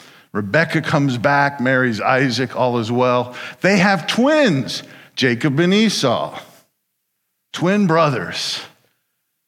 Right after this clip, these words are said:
Now, the oldest one is supposed to get the birthright and the blessing, that's Esau. But God says the older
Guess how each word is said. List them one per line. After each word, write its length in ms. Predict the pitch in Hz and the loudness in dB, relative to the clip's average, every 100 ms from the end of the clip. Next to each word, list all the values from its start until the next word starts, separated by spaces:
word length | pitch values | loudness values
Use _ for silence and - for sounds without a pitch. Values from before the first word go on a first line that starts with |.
| _ _ _ | _ _ _
Now, 160 | 131 135 | -2 0
the 120 | 135 | 0
oldest 440 | 143 202 214 185 | 0 2 2 0
one 260 | 170 160 175 | 2 2 2
is 100 | 165 | 0
supposed 520 | - - 165 160 - | -2 -2 0 0 0
to 80 | 139 | -2
get 260 | 131 143 139 | -2 -4 -4
the 80 | |
birthright 720 | 95 131 139 135 135 127 135 120 | -4 0 0 -2 -2 -2 -2 -2
and 120 | 95 | -4
the 60 | 104 | -4
blessing, 480 | 139 131 - 131 127 | -2 -2 -2 -4 -4
that's 260 | 92 - | -4 -4
Esau. 580 | 127 147 - 107 110 143 - _ _ _ _ _ _ _ _ _ _ _ _ - | -4 -4 -4 -6 -6 -8 -14 _ _ _ _ _ _ _ _ _ _ _ _ -2
But 560 | 190 165 139 196 - - - - _ _ _ _ _ _ _ - | 2 2 2 -2 -6 -10 -12 -20 _ _ _ _ _ _ _ -6
God 300 | 120 131 127 | -2 0 -2
says 520 | - 123 120 117 113 | -2 0 0 -2 -4
the 180 | - 110 | -6 -4
older 540 | 135 170 139 107 113 | -2 -2 -2 -2 -4